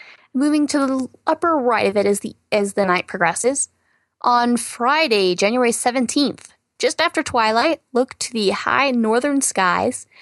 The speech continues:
You might be able to look to see what looks like in the stars that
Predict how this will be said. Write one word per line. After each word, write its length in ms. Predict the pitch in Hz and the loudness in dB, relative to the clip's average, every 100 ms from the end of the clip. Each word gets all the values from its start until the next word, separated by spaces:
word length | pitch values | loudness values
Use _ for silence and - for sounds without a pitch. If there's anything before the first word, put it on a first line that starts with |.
| - - - | -20 -14 -4
You 100 | 226 | 0
might 280 | 269 381 349 | 2 2 0
be 60 | |
able 220 | 330 320 | 0 0
to 80 | 302 | 0
look 360 | 254 262 - - 247 - | 0 -2 -6 -18 -20 -6
to 120 | 240 | -2
see 300 | 240 - 226 | 0 0 0
what 160 | 208 - | 2 0
looks 180 | 233 - | -2 0
like 320 | 214 - - _ _ _ _ _ - | -2 -4 -16 _ _ _ _ _ 0
in 280 | 226 226 - | 0 0 -4
the 120 | - | -6
stars 760 | - - 226 208 185 202 - - _ _ _ _ _ _ _ - | -2 0 2 2 2 2 0 -4 _ _ _ _ _ _ _ -2
that 180 | 254 | -2